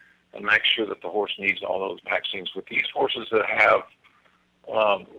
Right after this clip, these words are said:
re-, vaccine reactions, in certain situations, we sure might wanna give strong consideration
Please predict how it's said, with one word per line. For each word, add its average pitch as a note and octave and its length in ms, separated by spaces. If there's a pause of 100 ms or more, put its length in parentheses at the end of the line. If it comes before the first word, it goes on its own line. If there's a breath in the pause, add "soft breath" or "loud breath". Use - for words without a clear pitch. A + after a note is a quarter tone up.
(460)
re-, - 240
vaccine A#2+ 440
reactions, G2+ 640 (360)
in A2 140
certain C#3+ 240
situations, A2 680
we F#2+ 100
sure B2+ 380
might B2 220
wanna A#2 160
give G#2+ 200
strong A2+ 360
consideration G2+ 800